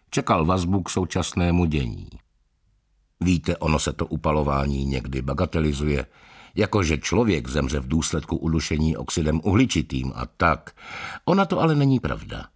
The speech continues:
Člověk není nějak extra hořlavý materiál. Tkáně hoří, ale současně tomu vzdorují, takže plameny postupují pomalu. První vám to spálí kůži,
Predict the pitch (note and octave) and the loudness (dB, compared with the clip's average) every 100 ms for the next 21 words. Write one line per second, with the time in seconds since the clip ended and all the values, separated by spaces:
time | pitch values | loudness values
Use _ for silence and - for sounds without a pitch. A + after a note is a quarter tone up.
0 | _ _ _ _ - G2+ F#2+ F#2 B2 F3+ | _ _ _ _ -2 2 2 2 2 4
1 | C3 F#2 E2+ D#2+ D2 C#2+ - - - - | 4 4 4 2 2 -2 -6 -12 -10 -6
2 | D2 C2 C2+ C#2+ C#2+ D2 D2 E2 D2+ D#2 | -4 -2 -2 -2 0 0 0 0 0 2
3 | D2+ D2 D2 - - - - - - B2 | 2 0 -4 -8 -18 -16 -2 2 4 4
4 | F#2+ F2+ D3 D#3+ E3 E3 - B2 A2+ F#2 | 4 4 4 2 2 2 2 2 2 0
5 | F#3+ F3 E3 D#3 D#3+ D3+ D3 D3 C#3 A#2 | -2 -2 -2 0 -2 0 2 2 2 0
6 | F#2 F2+ C#2+ C#2 B1 A#1+ - - - - | 0 0 2 0 -2 -6 -10 -16 -16 -8
7 | - G#2+ G2+ G#2 D3 F3 F#3+ E2+ - G2+ | -2 2 4 2 2 2 2 2 0 -4
8 | - B2 A#2+ B2+ B2 - D2+ B1 A1 G#1 | -2 -4 0 2 2 0 -2 0 -2 -6
9 | - - _ - - - - - - G3+ | -12 -18 _ -20 -20 -20 -20 -16 -2 2
10 | F#3+ D#3+ B2+ G2+ F2+ - D2 A#1+ A#1 - | 4 4 2 0 -2 -2 -2 -2 -6 -4
11 | D3+ D#3+ C3 C3+ C3 | 0 0 0 2 2